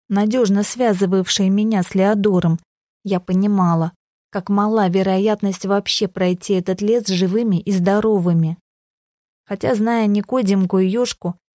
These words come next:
не сомневаюсь, что они сполна насладились всеми этими опасностями. А ещё я старалась не думать о том,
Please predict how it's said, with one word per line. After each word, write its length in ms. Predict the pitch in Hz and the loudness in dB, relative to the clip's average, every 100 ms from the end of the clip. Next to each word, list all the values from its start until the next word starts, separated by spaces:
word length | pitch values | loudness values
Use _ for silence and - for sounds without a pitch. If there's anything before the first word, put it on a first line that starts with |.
| _ | _
не 120 | 214 214 | -8 -4
сомневаюсь, 800 | 233 233 247 185 180 185 160 - _ _ - | -2 -2 -2 0 2 0 -2 -10 _ _ -20
что 220 | - 196 | -6 -2
они 200 | 196 214 | 0 -2
сполна 480 | - 226 233 208 185 | -2 -2 0 2 2
насладились 720 | 185 - 196 196 240 240 185 | 0 0 0 0 -2 -2 -4
всеми 360 | - 214 214 | -4 -2 0
этими 360 | 196 190 196 202 | 0 0 0 0
опасностями. 960 | 220 - 180 170 180 175 - 175 170 180 - _ _ _ _ _ _ _ | 0 0 0 0 0 -2 -2 0 0 -2 -10 _ _ _ _ _ _ _
А 120 | 180 | -2
ещё 320 | 180 190 240 | 0 0 -2
я 160 | 254 196 | 0 0
старалась 500 | 185 180 196 196 185 | 0 0 2 2 0
не 140 | 196 | 0
думать 340 | 190 208 185 180 | 2 2 0 0
о 80 | 180 | -2
том, 300 | 240 254 | -2 -6